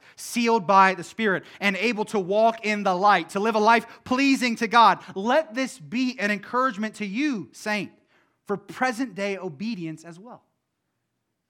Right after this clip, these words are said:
When you're tempted in ways you feel are common, look back at your baptism and remember that you died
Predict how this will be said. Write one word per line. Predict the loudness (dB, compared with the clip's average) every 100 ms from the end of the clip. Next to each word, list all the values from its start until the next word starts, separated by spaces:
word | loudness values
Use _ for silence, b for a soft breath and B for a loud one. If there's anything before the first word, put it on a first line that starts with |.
| _ _ _ _ _ _ _
When | -12 -10
you're | -10
tempted | -10 -8 -8
in | -6
ways | -6 -6 -8
you |
feel | -10 -8 -8 -8 b b -20
are | -18
common, | -16 -12 -10 -12 -14 _ _ _ _ _ _ _ _ _
look | -10 -10 -12
back | -10 -4 -4 -4 -10
at | -14
your | -8
baptism | -8 -8 -12 -14 -12
and | -12
remember | -12 -10 -10 -12 -18 _ _
that | -16 -14
you | -14
died | -12 -12 -14 -16